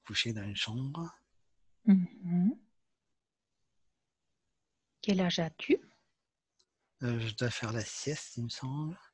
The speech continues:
Speaker 2: Mhm.
Speaker 1: Donc, je suis petit, quatre, cinq, quatre ans, cinq ans, je sais pas.
Speaker 2: Quoi, quoi, quel âge
Speaker 1: Trois,
Speaker 2: as-tu ?
Speaker 1: quatre, cinq.
Speaker 2: Trois, quatre, cinq ?
Speaker 1: Je sais pas,
Speaker 2: Mhm.
Speaker 1: trois, ou je sais pas, euh,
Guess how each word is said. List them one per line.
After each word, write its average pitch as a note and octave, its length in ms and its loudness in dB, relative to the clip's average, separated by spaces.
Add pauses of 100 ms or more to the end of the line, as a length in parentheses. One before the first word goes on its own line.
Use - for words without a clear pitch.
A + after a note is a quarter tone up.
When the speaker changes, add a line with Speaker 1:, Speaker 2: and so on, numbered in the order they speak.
(320)
Speaker 2:
Mhm. G3 220 10 (200)
Speaker 1:
Donc, A3+ 240 8
je - 120 -4
suis - 180 -20
petit, C3 680 -4 (420)
quatre, - 180 -8
cinq, F#2 240 -10
quatre - 260 -12
ans, A#2+ 220 -6 (120)
cinq - 280 -12
ans, C3+ 100 -8
je - 80 -10
sais - 60 -20 (240)
pas. G2+ 80 -20 (600)
Speaker 2:
Quoi, - 160 0 (100)
quoi, A#3+ 160 -4
quel C#4+ 180 4
âge D4+ 120 4
Speaker 1:
Trois, D#4+ 100 6
Speaker 2:
as-tu ? D#4+ 160 2
Speaker 1:
quatre, G#4 140 4
cinq. - 100 -16 (300)
Speaker 2:
Trois, D4 180 8
quatre, D4 200 4
cinq ? D#4+ 220 4
Speaker 1:
Je - 60 2
sais - 120 0
pas, C#3+ 140 8
Speaker 2:
Mhm. A#3 160 4
Speaker 1:
trois, C#3 420 8
ou B2 80 0
je - 140 0
sais C3+ 180 2
pas, C#3 320 2
euh, B2+ 180 -4